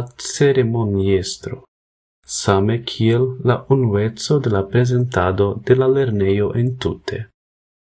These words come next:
La tribunoj de la Sambodromo, konstruita je mil naŭcent okdek kvar en nur cent dudek tagoj,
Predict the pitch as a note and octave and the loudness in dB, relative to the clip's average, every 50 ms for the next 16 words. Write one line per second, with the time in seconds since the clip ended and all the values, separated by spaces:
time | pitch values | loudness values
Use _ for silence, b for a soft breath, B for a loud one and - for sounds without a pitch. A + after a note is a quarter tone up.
0 | _ _ _ - - C3+ C#3 C3+ C3 - C#3 C#3 C#3 D3+ D#3+ E3 C#3+ A2+ A2 A2 | _ _ _ -2 0 2 2 2 2 0 -2 2 2 4 4 4 2 2 0 0
1 | A2 G#2+ G#2+ G2+ G#2 G#2 - - - - B2+ A#2 A2 G#2 G2 G2+ G2 G2 - G2+ | 0 0 0 0 0 0 -2 -4 -2 0 0 2 2 2 2 2 2 2 2 2
2 | G#2+ G2+ G#2 G2+ G#2 G2+ G#2 G#2 A#2 A#2 - _ - - - A2+ - - - - | 2 2 0 0 0 0 0 0 -2 -4 -8 _ -4 -2 0 0 0 -2 -2 0
3 | A#2+ A#2 B2 C3 B2+ B2+ - - G2+ G2 G2 G2+ - - - - A#2 A2 A2 A#2 | 2 2 2 2 0 -2 0 0 2 2 2 0 -4 -6 -2 0 2 2 4 2
4 | A#2+ A2+ G#2+ G#2 G#2 G#2 G#2+ G#2 G2+ G2+ G2 G2 - - - G2 G2+ G#2+ - - | 2 2 0 0 -2 0 0 0 0 0 -2 -2 -4 -6 -2 -2 -2 -2 -4 -6
5 | - - - _ - - A2 G#2 - - - - G2+ G2 G2 - G#2+ G#2 G2 G2 | -10 -16 -16 _ 0 0 0 0 0 -4 0 2 2 2 2 -2 0 0 2 2
6 | G2 G2+ - A#2+ - _ _ _ _ _ _ _ _ _ _ - - A2+ A2 A2+ | 2 0 -2 -6 -8 _ _ _ _ _ _ _ _ _ _ -2 0 2 2 4
7 | A2 G#2+ A2 A#2+ B2+ C3 B2 A2 G#2+ A2+ G#2+ - _ _ _ _ _ _ - - | 2 2 2 2 2 2 2 2 -2 -4 -6 -10 _ _ _ _ _ _ -10 -4
8 | - - B2+ A2+ A2 A2 - - B2 A#2+ B2+ A#2+ A2+ - G#2 G2 - - - - | 2 2 2 2 2 -2 -6 -6 -4 0 0 0 2 2 0 -2 -2 -8 -6 -4
9 | G2+ F#2 F#2+ G2 G#2+ A2 A2 A#2 | -2 0 0 0 0 0 0 0